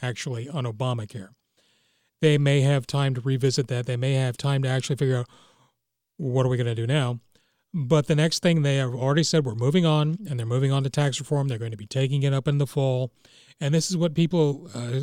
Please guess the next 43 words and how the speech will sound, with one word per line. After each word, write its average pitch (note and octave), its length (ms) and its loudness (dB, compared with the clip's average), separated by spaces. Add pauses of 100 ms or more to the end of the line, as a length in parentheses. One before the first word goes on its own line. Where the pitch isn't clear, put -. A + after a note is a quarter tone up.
especially E3+ 600 0
on D#3 180 0
Wall D#3+ 200 2
Street F#3 220 -2
and F3 60 -2
elsewhere, D#3+ 280 0
have E3+ 80 0
been F3 160 0
waiting F#3 260 2
for. - 260 -8
Tax - 420 -4
reform. - 340 -6
Yes, D3+ 260 -2
you're B2 100 -6
gonna C3 160 -4
cut C#3 200 -6
taxes. C#3+ 340 -2 (300)
What - 140 -2
kind F3 200 4
of D#3+ 60 4
taxes D3 280 0
you're C3+ 120 -4
gonna B2 180 -2
cut? A#2+ 300 -6
Well, E3 340 2 (920)
a E3+ 140 6
whole F#3 180 8
bunch, - 500 2 (640)
uh, C#3+ 400 2
that D3 160 2
they D#3+ 160 4
have E3 200 4
propo-, E3+ 220 0
and E3 100 6
they E3 100 6
did E3+ 200 2
put E3+ 100 4
out D3 120 4
a C3+ 60 0
joint D3 300 0
statement. C#3 460 0
It D3+ 100 2
is C3 260 -2